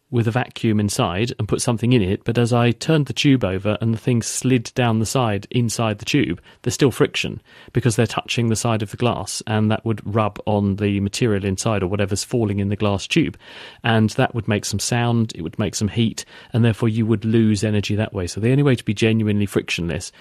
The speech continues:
is, as I say, to, to do it in space, because then there are very few atoms, probably about one atom or molecule per cubic meter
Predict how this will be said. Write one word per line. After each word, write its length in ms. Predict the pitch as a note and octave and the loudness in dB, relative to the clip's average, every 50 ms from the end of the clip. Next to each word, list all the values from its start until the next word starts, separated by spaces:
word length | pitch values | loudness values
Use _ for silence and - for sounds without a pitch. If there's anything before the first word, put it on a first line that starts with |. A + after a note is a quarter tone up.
| - - - | -20 -18 -6
is, 260 | - A#2 A2+ G2 - G#2+ | 0 0 0 0 0 -2
as 140 | G#2 G2+ | -2 -2
I 60 | G#2+ F#2 | -2 -2
say, 220 | - B2+ A2 G2 | 0 0 0 0
to, 340 | F2 - - G#2+ G2+ G2 G2 | -2 -2 0 2 2 2 0
to 140 | - - G2 | -2 -4 0
do 140 | - A2 G#2 | 2 2 2
it 100 | G2+ - | 2 2
in 340 | - G#2 G#2 G2+ G2+ G2 F#2+ | 0 0 2 2 2 2 0
space, 420 | - - - A#2 G2 E2 - - | 0 0 0 0 0 -2 -6 -8
because 360 | - - F#2+ - - G2+ - | -6 -6 -6 -2 -2 -4 0
then 240 | - A2 G#2 G2+ G2 - - - - - | 2 2 2 2 0 -2 -12 -20 -10 -2
there 100 | A2 G#2 | 0 0
are 60 | G#2 | 2
very 180 | G2 C3 C3 B2 | 4 4 4 4
few 340 | - - C3 A#2+ A2+ A#2 - - | 2 2 2 2 2 2 0 -2
atoms, 480 | A#2 A2 - - G#2+ D2+ - E2+ - | -4 -4 -4 -4 -4 -4 -4 -6 -8
probably 220 | - - A2 G#2+ G#2 | -2 -2 0 0 2
about 260 | G#2 G#2 G#2 - G#2 | 0 -2 -6 -4 -2
one 160 | A2+ A2 G#2 | -2 0 0
atom 300 | G#2 - - - A2 G2+ | 0 -2 -2 -2 -2 0
or 60 | G2 G#2 | 2 2
molecule 480 | G#2+ A2 A2 G2+ - - G#2 F2+ F#2 | 2 2 2 2 0 0 -2 -2 -2
per 180 | - - G#2 G2 | -2 -2 -4 -2
cubic 320 | - - G#2 G2+ G#2 - | 0 0 0 0 0 0
meter 380 | A#2 A#2+ A#2+ A#2+ - - F2 | 2 0 0 0 0 -6 -6